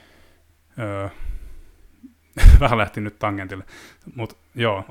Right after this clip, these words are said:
Iron Fury saa jatkoa. Ja tota, tosiaan nämä indie-studiot sitten, jotka, monet indie-studiot, jotka siellä oli, niin niiden kanssa ei sitten ollutkaan ihan niin, niinku, positiivista kanssakäymistä, ainakaan kaikkien kanssa, jos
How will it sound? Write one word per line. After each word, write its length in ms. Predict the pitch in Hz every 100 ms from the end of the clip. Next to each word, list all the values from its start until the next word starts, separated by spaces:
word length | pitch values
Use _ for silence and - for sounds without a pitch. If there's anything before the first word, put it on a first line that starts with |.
| 117
Iron 120 | 117
Fury 240 | 104 110 104
saa 180 | 104 101
jatkoa. 380 | 101 - 98 - - - - - - _ _ -
Ja 140 | 98
tota, 440 | 104 - 107 104 104 - - _ _ _ _ - 139
tosiaan 320 | 127 139 135
nämä 140 | 135 139
indie-studiot 640 | 170 147 117 120 110 104
sitten, 320 | - 117 113
jotka, 200 | 107 -
monet 280 | 113 120 117
indie-studiot, 540 | 127 117 - 107 104 101
jotka 200 | 98 -
siellä 240 | 104 104
oli, 240 | 104 104 - - - 110
niin 140 | 113
niiden 220 | 139 147
kanssa 300 | 117 110 110
ei 60 | 104
sitten 220 | 113 113
ollutkaan 380 | 113 107 - 107
ihan 180 | 104 110
niin, 300 | 107 98 - -
niinku, 320 | 104 98 95 - - -
positiivista 640 | 98 104 95 95 - - - - _ _ _ _ _ _ _ - - -
kanssakäymistä, 760 | 113 104 110 104 98 98 - 113 _ 110
ainakaan 280 | 101 104
kaikkien 460 | 101 107 98 101 90
kanssa, 300 | 95 - -
jos 220 | - -